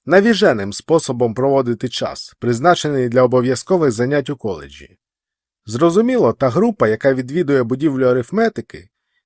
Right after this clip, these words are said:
віддасть перевагу провести годину тут, ніж витрачати її, як вони зобов'язані зараз, на ділення в стовпчик чи десяткові дроби.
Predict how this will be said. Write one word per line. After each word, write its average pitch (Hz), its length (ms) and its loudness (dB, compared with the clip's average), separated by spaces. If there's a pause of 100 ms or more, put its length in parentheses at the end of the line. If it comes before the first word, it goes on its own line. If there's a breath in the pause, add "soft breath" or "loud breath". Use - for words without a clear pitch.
віддасть 151 440 0
перевагу 160 480 4
провести 151 500 2
годину 160 400 2
тут, - 380 -12 (140)
ніж 131 220 -4
витрачати 147 680 -2
її, 85 300 -10 (340)
як 139 180 0
вони 151 220 4
зобов'язані 131 760 2
зараз, 143 500 -4
на 127 100 -2
ділення 143 440 2
в 113 60 -8
стовпчик 190 500 -4 (120)
чи 170 140 -2
десяткові 160 640 -2
дроби. 92 400 -8